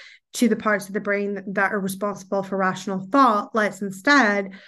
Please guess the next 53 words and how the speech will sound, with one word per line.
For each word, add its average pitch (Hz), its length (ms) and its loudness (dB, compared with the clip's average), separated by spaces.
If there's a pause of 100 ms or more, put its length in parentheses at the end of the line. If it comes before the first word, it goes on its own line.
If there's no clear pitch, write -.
(260)
put 220 280 0
more 220 280 4
of 202 100 0
the 214 60 0
blood 190 480 -4
to 214 120 -4
the 190 80 -2
extremities, 214 920 0
like, 190 500 -2 (400)
so 226 160 0
that 202 140 2
we 196 80 -2
can 208 220 -2
either 202 240 0
fight 233 540 0 (260)
or 226 140 4
we 226 120 0
can 226 200 -2
run 208 300 -2
really, 214 460 0
really 190 240 -6
fast," 185 520 -16
right? 196 240 2
So 202 240 -2
it 175 220 -8
sends 208 360 0
it 208 120 -4
to 208 100 -8
the 208 80 -2
muscles 196 480 -4
instead. 175 480 -8 (1700)
And 247 120 6
that's 294 220 2
an 233 180 4
issue 233 380 0
because 196 300 -6
a 208 40 0
lot 208 280 2
of 208 80 -4
our 196 100 -2
stressors 196 640 -6
today 202 500 0
is 196 200 -6
not 208 260 -2
big 208 180 0
mountain 214 480 0
lions 202 400 -2
coming 269 320 2
down 208 280 0
from 202 180 -8
the 190 60 -4
mountain 190 560 -2
to 190 500 -4